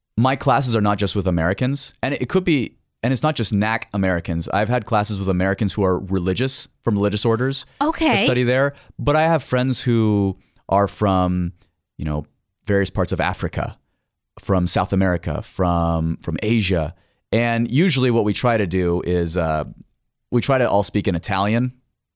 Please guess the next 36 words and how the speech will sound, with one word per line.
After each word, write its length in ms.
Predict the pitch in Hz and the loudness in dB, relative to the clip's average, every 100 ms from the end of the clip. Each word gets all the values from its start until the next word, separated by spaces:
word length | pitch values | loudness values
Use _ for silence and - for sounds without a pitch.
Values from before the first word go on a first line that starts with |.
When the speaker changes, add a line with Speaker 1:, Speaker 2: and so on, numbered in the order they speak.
| - | -16
Speaker 1:
That's 120 | - | -4
kind 180 | 113 98 | 0 0
of 100 | 87 | 0
the 80 | 95 | 0
lingua 300 | 95 95 85 | 0 0 0
franca 320 | 95 95 107 | -2 0 0
over 180 | 101 104 | 2 2
there. 160 | 101 | 2
It's 120 | 95 | 2
like 180 | 98 87 | 0 -2
the, 260 | 92 87 82 - _ - | -2 -2 -4 -8 _ -10
the 80 | 95 | -2
kind 160 | 110 | 0
of 40 | 98 | 2
the 60 | |
universal 600 | 127 107 104 - 95 85 - 123 101 - | 2 2 0 2 0 0 -6 -16 -10 -4
w-, 180 | - - - - | -4 -6 -16 -2
language 400 | 104 98 92 80 | 0 0 -2 0
there 260 | 95 90 87 | 2 2 2
in 80 | 95 | 0
the 60 | 90 | 0
Speaker 2:
Okay. 60 | |
Speaker 1:
classes. 400 | 98 90 85 85 85 | 0 0 -2 -4 -2
I 60 | |
mean, 260 | 101 104 107 | 0 0 0
sometimes 360 | 196 160 127 | 0 0 0
we 100 | 120 | 0
speak 220 | 107 107 98 | 0 0 0
English 240 | 98 95 | 0 -2
to 60 | 95 | -4
each 140 | 85 | 0
other 340 | 90 90 92 | 0 2 0
or, 180 | 87 85 | 0 0
or 160 | - 82 | -2 -4
Spanish. 560 | - 87 85 85 - - _ _ - | -2 -2 -2 -2 -6 -12 _ _ -6
Um, 380 | 85 85 78 | -2 0 -2